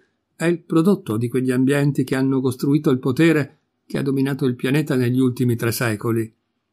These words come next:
E questo pensiero unico si rivela oggi come la più impressionante bancarotta intellettuale degli ultimi due secoli.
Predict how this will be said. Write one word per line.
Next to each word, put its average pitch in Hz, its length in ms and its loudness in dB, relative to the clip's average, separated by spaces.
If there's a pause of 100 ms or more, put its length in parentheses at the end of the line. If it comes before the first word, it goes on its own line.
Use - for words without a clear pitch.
(140)
E 151 80 -2
questo 139 280 0
pensiero 120 440 -2
unico 220 320 4
si 170 160 -2
rivela 151 380 0
oggi 190 280 0
come 151 240 -2
la 143 100 -2
più 196 180 2
impressionante 175 960 -2
bancarotta 165 680 0
intellettuale 156 1160 2
degli 123 260 0
ultimi 120 400 0
due 113 160 0
secoli. 110 560 -4